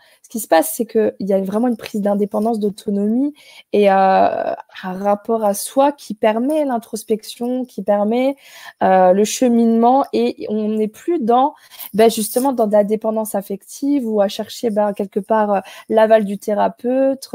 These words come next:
plus, avoir plus d'informations, euh, parce que souvent, les gens, ils veulent toujours en savoir plus sur eux, plus sur eux, plus sur eux. Non, là, il y a vraiment quelque chose qui se passe de, de, de mots,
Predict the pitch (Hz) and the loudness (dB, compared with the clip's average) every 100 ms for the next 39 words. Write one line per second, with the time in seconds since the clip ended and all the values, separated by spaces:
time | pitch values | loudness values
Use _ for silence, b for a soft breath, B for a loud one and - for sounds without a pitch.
0 | 214 - 226 214 220 202 _ 202 208 - | -8 -8 -12 -12 -12 -14 _ 0 0 -2
1 | 220 196 202 202 202 190 190 - 262 277 | -6 0 0 0 -4 -4 -6 -6 -2 -2
2 | 294 B B B - 196 196 190 196 - | -2 B B B 0 2 4 2 -2 -8
3 | 202 - 202 208 190 208 196 185 - 196 | -10 -6 -4 -2 -2 -2 -2 -4 -6 -10
4 | 196 - 185 - _ 208 - 208 208 208 | -10 -8 -10 -10 _ -14 -10 -6 -4 -4
5 | 202 202 - - 202 208 - 196 - 220 | -6 -10 -10 -8 -6 -6 -6 -12 -10 -12
6 | B B - 247 277 262 247 185 185 240 | B B -2 2 4 4 4 2 -2 -4
7 | 247 208 202 - 277 - 190 - 262 247 | -4 -4 -4 -6 -6 -6 -12 -2 0 0
8 | 190 190 180 175 170 180 170 175 190 190 | 0 0 0 -2 -6 -8 -6 -4 -2 0
9 | 226 | 0